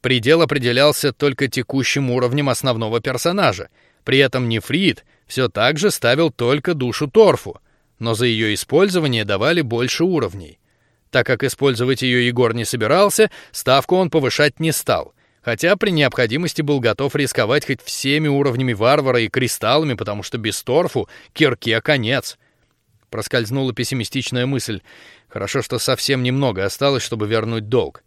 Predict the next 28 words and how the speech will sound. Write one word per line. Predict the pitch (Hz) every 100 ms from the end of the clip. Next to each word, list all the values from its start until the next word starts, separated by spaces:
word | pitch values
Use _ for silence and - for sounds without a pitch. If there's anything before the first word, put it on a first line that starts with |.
| _ _ _ -
Такая | 117 135 120
сумма | - 151 113
вполне | - 135 127 131
посильна | 127 127 - 120 113
и | 117
без | 117 -
кирки. | 135 120 - - - _ _ _ _ _ _
Но | 107 107 98
как | - 160 151
же | 135
не | 151 135
хотелось | - 135 - 147 131 -
расставаться | 123 - - 120 131 120 117
с | -
перспективами. | - 117 - 120 - - 92 76 85 _ _ _ _ _ _ _ _
Когда | - 151 240
он | 214
согласился | 190 170 165 - 180 -
с | 135
условиями | 131 - 165 147 131 123 117
игры, | 123 196 202 - - -
окно | 135 - 208 208
исчезло, | 175 - - 190 131 98 78 - -
и | 123 127
экран | 117 139 160
телевизора | - 127 120 170 156 151
вновь | 104 113 151 156
озарился. | 139 120 131 127 92 - -